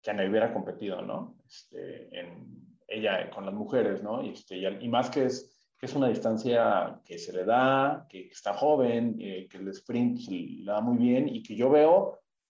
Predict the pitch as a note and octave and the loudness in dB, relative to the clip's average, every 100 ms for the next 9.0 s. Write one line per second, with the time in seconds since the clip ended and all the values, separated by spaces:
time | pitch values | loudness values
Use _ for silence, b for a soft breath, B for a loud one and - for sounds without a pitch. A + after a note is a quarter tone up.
0 | _ _ _ A#2 A#2 A2 E3 F#3 C#3 E3+ | _ _ _ -6 -4 2 4 6 6 6
1 | F#3 A#2+ B2+ E3 F#3+ - - B2 E3 A#2 | 4 4 2 2 0 0 0 0 2 2
2 | G#2 D#3 - - _ A#2 A#2+ A2 A#2 G2+ | 2 0 -4 -14 _ -6 0 2 2 0
3 | D3+ C#3+ D3 C3 C3 A#2+ A#2 B2+ B2+ A#2 | 2 6 6 6 2 2 0 -2 -4 -6
4 | G#2+ A#2+ C#3+ A#2 G2 A#2+ D#3+ - _ _ | -4 0 4 4 2 -2 -2 -6 _ _
5 | _ _ - G#2 G2+ G2+ - A#2+ A2 A2 | _ _ -10 -6 -4 -4 -4 -6 -2 0
6 | A2+ B2+ C3 B2+ C3 A2+ G2 A2+ - - | 2 2 4 4 4 2 0 -2 -2 0
7 | G2 - A2+ C3+ C#3 C#3+ A2+ B2+ D3+ - | 0 0 -4 -2 0 2 2 0 -2 -6
8 | - G#2+ A#2+ C3 A2+ G2+ A2 C#3 D3 - | -4 0 2 4 4 2 0 0 0 0